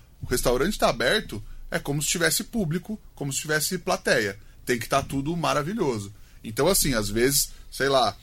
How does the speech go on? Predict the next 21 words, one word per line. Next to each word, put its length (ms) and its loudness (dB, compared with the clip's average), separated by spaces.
é, 320 -2
acontece 720 0
de, 120 -6
tipo, 500 -4
uma 140 -2
coisa, 400 0
sei 120 -10
lá, 300 -2
é, 480 -2
pinga 220 6
gordura, 420 4
por 140 0
exemplo, 180 -2
porque 200 -4
tem 200 -2
uma 160 0
característica 580 -2
da, 260 0
da 200 -8
parrilha 400 -4
argentina, 640 -4